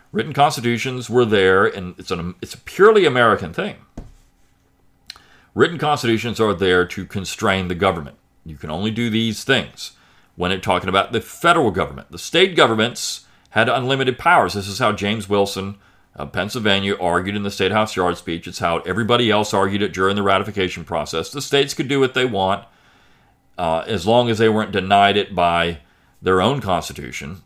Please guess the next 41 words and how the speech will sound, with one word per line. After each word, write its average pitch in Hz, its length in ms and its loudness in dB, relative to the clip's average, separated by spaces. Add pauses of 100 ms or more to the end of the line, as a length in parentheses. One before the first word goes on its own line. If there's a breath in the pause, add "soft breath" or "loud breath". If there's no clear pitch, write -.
right? 80 340 -14
But 98 180 -2
the 101 160 -2
federal 131 360 2
constitution 98 680 -2
could 98 240 -6
only 202 300 4
do 135 160 4
the 107 140 0
things 82 720 -6
in 113 180 0
the 107 80 -2
constitution 90 600 -4
itself. 160 320 -2
They 98 100 -2
couldn't 107 300 -6
do 104 180 -4
anything 95 420 -4
else. - 400 -8 (720 soft breath)
It 110 80 -2
was 107 140 2
a 110 60 2
different 120 460 0
way 107 120 4
of 95 100 0
looking 123 280 -2
at 78 80 -2
it. 76 120 -12
What, 135 220 -2
what 139 220 0
the - 80 2
left 208 400 6
has 123 160 0
done, 127 240 2
essentially, 98 560 -2
is 113 140 -6
taken 120 320 -4
the 95 80 -4
state 135 320 -2
model 101 380 2
and, 87 160 -10